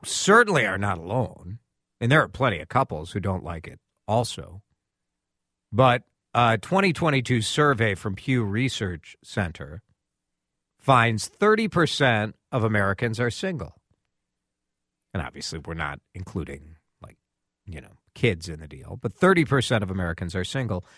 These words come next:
and more than half of them say they're not looking to date. So they're single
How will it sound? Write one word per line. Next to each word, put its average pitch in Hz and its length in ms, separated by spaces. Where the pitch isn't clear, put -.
and 151 160
more 185 220
than 143 140
half 196 420
of 123 160
them 87 420
say 127 600
they're 113 140
not 131 240
looking 151 380
to 139 80
date. 151 360
So 131 160
they're 117 160
single 151 640